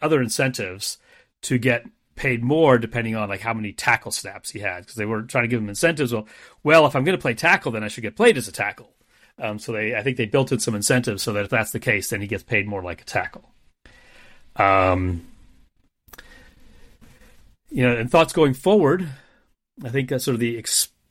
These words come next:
oh, I, I should also say that he was one of their, I'm trying to remember, did he do well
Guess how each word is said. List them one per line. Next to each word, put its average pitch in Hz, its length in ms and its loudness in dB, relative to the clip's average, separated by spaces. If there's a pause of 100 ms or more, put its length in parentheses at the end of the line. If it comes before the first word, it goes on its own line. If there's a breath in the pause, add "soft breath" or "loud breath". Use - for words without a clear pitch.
(680)
oh, 165 40 0
I, 180 220 4
I 175 40 4
should 262 200 0
also 214 240 4
say 165 260 2
that 139 280 2
he 160 120 0
was 170 240 2
one 135 300 -2
of 117 100 -4
their, 110 540 0 (1000 soft breath)
I'm 131 60 -10
trying 160 180 -2
to 143 80 2
remember, 120 240 2
did 123 200 -4
he 113 80 -2
do 143 260 0
well 120 640 2